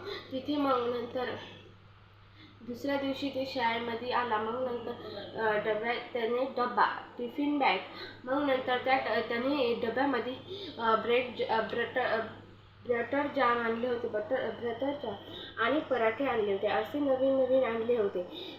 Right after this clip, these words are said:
त्याचं तर नाव नाही माहीत, पण त्याने असे जाम आणि बटर आणले होते आणि ब्रेड आणले होते. तर आता मित्रांनो, मग तुम्हाला ह्या पुस्तकाविषयी थोडक्यात दुसरी माहिती सांगते. मग आला दुसरा दिवस.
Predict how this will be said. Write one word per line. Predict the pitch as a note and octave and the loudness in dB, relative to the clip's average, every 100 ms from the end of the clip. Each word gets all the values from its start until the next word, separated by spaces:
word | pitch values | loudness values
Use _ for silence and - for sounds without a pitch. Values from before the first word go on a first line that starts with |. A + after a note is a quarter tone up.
| - | -4
त्याचं | A3+ A3 C#4+ | -2 2 2
तर | E4 E4 | 2 6
नाव | D4+ C#4 | 10 10
नाही | C#4+ C4+ | 10 4
माहीत, | B3+ A#3 C4 | 2 2 2
पण | - D4 | 2 0
त्याने | D4 D4+ | 2 2
असे | - C#4 - D4+ C#4 G3+ B3+ | 2 0 2 2 2 0 6
जाम | A#3 D4+ D#4 | 8 8 6
आणि | B3 C4+ | 2 2
बटर | G#3+ G3 A#3 | 2 2 2
आणले | A3 G3 G3 G#3 | 2 2 0 -2
होते | F#3+ | -2
आणि | A3 G#3+ A#3 | -2 -2 -2
ब्रेड | B3+ A3 G3 | 4 6 6
आणले | F#3 F3 F3 | 4 0 -4
होते. | F#3 G#3+ - - - - - - | -8 -10 -12 -16 -20 -20 -12 2
तर | |
आता | E4 E4+ F4 | 6 6 6
मित्रांनो, | F4 F4 E4 D#4+ D#4 D#4 | 4 4 6 6 6 6
मग | D#4 | 4
तुम्हाला | D4+ D4 D#4 D4+ | 2 4 6 8
ह्या | D#4 | 8
पुस्तकाविषयी | D#4 D#4 D4 C#4+ C#4 C4+ C#4+ | 6 0 0 2 2 0 -2
थोडक्यात | D4 - D#4+ E4 | -4 -6 -4 -4
दुसरी | D4 D#4+ - | -4 -6 -4
माहिती | B3 F3+ F3+ | -2 -2 -4
सांगते. | - G3+ G3 - - - - - - - | -8 -8 -6 -8 -10 -14 -12 -12 -12 0
मग | C4+ D#4 | 2 6
आला | C4+ A#3+ | 6 6
दुसरा | B3 C4 - G#3+ | 2 -2 2 2
दिवस. | G3+ G3 G4 | 2 -2 -4